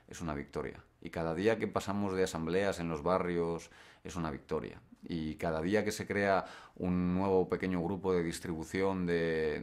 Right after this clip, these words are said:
de productos de un agricultor que los consumidores de la ciudad se organizan para recogerlos es una victoria.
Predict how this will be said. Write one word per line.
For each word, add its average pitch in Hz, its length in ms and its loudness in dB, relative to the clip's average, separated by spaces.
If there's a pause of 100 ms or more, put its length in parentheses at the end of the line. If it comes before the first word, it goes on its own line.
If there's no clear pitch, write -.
(100)
de 80 380 0
productos 85 680 -2
de 82 80 0
un 85 120 0
agricultor 82 760 2
que 80 340 -2 (440)
los 82 180 -4
consumidores 85 540 2
de 85 60 2
la 82 100 2
ciudad 90 220 2
se 90 120 0
organizan 87 460 0
para 82 160 2
recogerlos 80 640 -4
es - 160 -4
una 80 280 -2
victoria. 73 540 -4